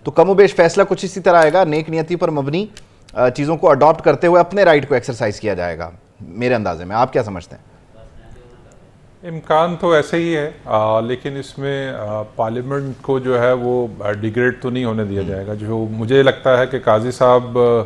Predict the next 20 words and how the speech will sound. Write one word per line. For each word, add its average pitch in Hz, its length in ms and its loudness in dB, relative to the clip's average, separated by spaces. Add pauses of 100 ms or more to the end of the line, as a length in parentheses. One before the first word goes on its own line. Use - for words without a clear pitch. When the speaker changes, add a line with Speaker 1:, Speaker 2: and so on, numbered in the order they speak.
(520)
Speaker 2:
आ, 110 140 0
जो, 117 280 -6
जिन्होंने 117 360 -6
आज 110 200 -2
पार्लियामेंट 113 540 -2
के 120 80 -4
हवाले 107 320 -2
से 117 120 -8
बात 104 360 -2
की 120 120 -10
कि 117 120 -8
पार्लियामेंट 110 680 -4 (200)
जो 110 160 -4
है 110 200 -2
उसको, 110 560 -6 (460)
आ, 104 240 0
वो 110 400 -10
करना 113 240 -2
चाहिए, 117 420 -6
तो 123 480 0